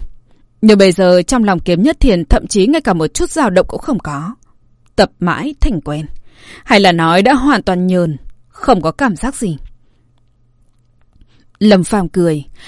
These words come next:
Kiếm Nhất Thiên thay đổi rất lớn. Thời gian lâu dài thật sự đã biến một người thành dáng vẻ khác. "Đồ Nhi,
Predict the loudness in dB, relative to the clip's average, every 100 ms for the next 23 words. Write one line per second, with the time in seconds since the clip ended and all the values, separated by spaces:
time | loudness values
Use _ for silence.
0 | -20 -4 0 2 2 4 4 2 0 0
1 | -2 -4 -6 -2 -2 -2 -6 -8 -18 -4
2 | 2 2 2 0 0 0 0 -2 -4 -4
3 | -4 -4 -4 -2 -2 0 0 0 0 0
4 | 0 0 0 -2 -4 -8 -8 -6 -8 -8
5 | -10 -12 -20 _ _ _ _ _ _ _
6 | _ _ 2 4 4 2 0